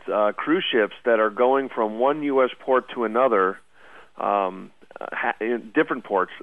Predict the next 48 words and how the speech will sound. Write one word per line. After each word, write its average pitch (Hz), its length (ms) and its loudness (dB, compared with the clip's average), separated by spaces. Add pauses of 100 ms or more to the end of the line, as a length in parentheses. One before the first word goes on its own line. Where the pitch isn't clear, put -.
they, 117 220 4
they 113 160 -2
do 135 140 -2
have 131 180 2
to 127 80 -2
go 120 160 4
through 117 180 -4
customs. 110 540 -2
So 101 260 0 (300)
if 110 80 -14
you're, 117 180 0
the, 113 400 -4
there's 110 260 -4
a 110 60 0
close-in 143 640 2
loop, 110 340 0 (300)
which, 104 200 -4 (440)
uh, 92 220 -4
allows 117 400 2
cruise 147 340 -6
passengers 107 560 -2 (560)
to 110 60 -12
not 127 320 2
have 123 260 0
to 110 80 -10
bring 117 500 -2
a 98 280 -4
valid 117 300 4
U 110 140 0
S 95 140 0
passport, 120 500 -4 (340)
which - 160 -8 (220)
means 110 320 -4
that 107 160 6
if 98 100 -2
you 120 120 -2 (120)
sailed 120 320 4 (260)
two 143 240 -2
r-, 117 240 -2
uh, 98 120 -2
round 123 360 0
trip 151 300 0 (440)
out 131 200 4
of 113 100 2
Long 123 280 2
Beach 120 340 0
or 90 80 -8
Los 85 160 -10